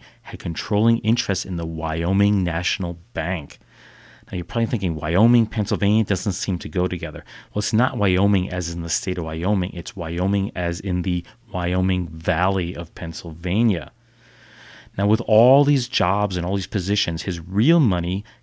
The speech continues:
came from his father. You see, his father died in eighteen seventy-eight and left Charles an incredible fortune.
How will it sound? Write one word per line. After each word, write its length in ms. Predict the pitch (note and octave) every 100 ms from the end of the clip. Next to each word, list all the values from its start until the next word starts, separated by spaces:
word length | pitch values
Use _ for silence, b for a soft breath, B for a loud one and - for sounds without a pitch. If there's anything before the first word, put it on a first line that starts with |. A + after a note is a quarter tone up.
| -
came 400 | - G2+ G2+ G#2+
from 280 | - G2+ F#2+
his 240 | G2+ -
father. 600 | - - F2 G2+ E2 -
You 60 | -
see, 140 | -
his 160 | F2+ E2
father 380 | - G#2+ A2+ A#2+
died 320 | F#2 F#2 F#2
in 100 | F2+
eighteen 400 | G2+ F#2+ - F#2+
seventy-eight 720 | F#2 - F2+ F2 E2+ A2+ A#2 - B B B
and 100 | E2+
left 320 | E2 G2 -
Charles 460 | - - F2 F2+ F2+
an 80 | E2
incredible 680 | D#2 - - D#2+ E2 E2+
fortune. 720 | E2 - - G2 A2 - D2